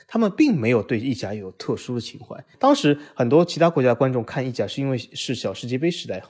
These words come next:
就像现在如今的英超，对吗？井喷时代。但是如果这一波过去了，那其他国家的球迷都不看了。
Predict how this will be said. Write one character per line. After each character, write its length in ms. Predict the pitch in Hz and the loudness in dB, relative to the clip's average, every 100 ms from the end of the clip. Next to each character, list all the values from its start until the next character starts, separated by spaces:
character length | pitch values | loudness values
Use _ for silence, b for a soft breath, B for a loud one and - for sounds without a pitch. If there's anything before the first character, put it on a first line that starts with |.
| _ | _
就 120 | - | -2
像 100 | 151 | 0
现 240 | 123 175 123 | 2 0 0
在 100 | 117 | 0
如 160 | 110 | -2
今 140 | 127 156 | 0 0
的 80 | 143 | 0
英 140 | 170 | -2
超， 200 | 165 156 | -2 -2
对 140 | 156 | -2
吗？ 80 | 113 | -8
井 220 | 95 104 92 | -8 -10 -4
喷 180 | 147 | -2
时 140 | 190 107 | -2 -4
代。 160 | 92 B B | -10 B B
但 140 | - 240 | 2 4
是 60 | |
如 140 | 196 277 | 4 4
果 120 | 156 | 4
这 180 | 131 214 | 4 2
一 60 | |
波 160 | 156 175 | 2 0
过 240 | - 277 | 0 0
去 200 | - - | 0 -4
了， 80 | 98 | -10
那 180 | 123 156 | -4 -2
其 180 | - - | -4 -4
他 140 | 180 | -4
国 180 | 185 123 | -2 -4
家 140 | 117 | -2
的 80 | 131 | -2
球 160 | 120 104 | -2 -6
迷 100 | 110 | -4
都 140 | 127 | -2
不 160 | 202 117 | -4 -8
看 220 | - 175 | -10 -10
了。 160 | - | -10